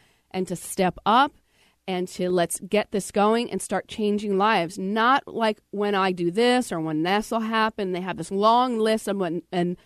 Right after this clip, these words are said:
eventually they're gonna get at, get to it at this next level. How about, like, you just say, like, right here and right now is the perfect time for people's message.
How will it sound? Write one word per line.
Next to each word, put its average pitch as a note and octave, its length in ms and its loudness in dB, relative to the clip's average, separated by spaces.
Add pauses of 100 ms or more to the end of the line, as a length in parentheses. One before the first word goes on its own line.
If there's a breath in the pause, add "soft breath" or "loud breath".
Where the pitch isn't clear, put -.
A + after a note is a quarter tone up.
(160 soft breath)
eventually G#3 520 2
they're G3+ 160 0
gonna G3+ 180 2
get G3 240 0
at, G3 260 0
get G#3+ 260 0
to G3 160 0
it F3+ 140 0
at F3+ 200 -2
this - 180 -8
next F#3 280 -4
level. G#3 380 0 (340 soft breath)
How A#3+ 180 2
about, G#4 380 -2
like, G#3+ 260 -2
you A3+ 80 -2
just A3 280 -6
say, G3 240 2
like, E3+ 200 0
right F#3+ 380 2
here G3+ 460 0
and F3 200 -2
right F3 200 0
now G#3+ 300 2
is F3 180 -2
the F3+ 80 -8
perfect - 560 -6
time F3+ 200 -2
for - 120 -10
people's E3 400 -6
message. D#3+ 400 -4